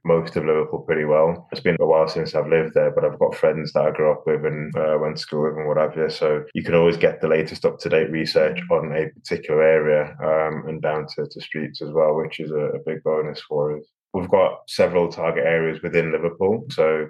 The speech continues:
we had the area, we knew the kind of criteria of tenant profile that we'd get. We had figures for the rental income that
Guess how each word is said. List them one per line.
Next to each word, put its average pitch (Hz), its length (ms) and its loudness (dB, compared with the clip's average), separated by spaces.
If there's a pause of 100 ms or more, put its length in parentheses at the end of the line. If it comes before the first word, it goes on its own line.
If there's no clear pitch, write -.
we 90 60 2
had 90 240 4
the 82 100 4
area, 80 460 4 (160)
we 82 100 -2
knew 82 240 2
the 78 480 4
kind 82 160 0
of 78 80 -2
criteria 78 640 2
of 73 160 -10
tenant 78 340 -2
profile 76 680 0
that 67 120 0
we'd 76 200 -6
get. 87 360 0 (140)
We 82 80 0
had 95 160 0
figures 85 320 0
for 78 180 4
the 78 120 0
rental 80 340 -2
income 78 380 -4
that 76 180 0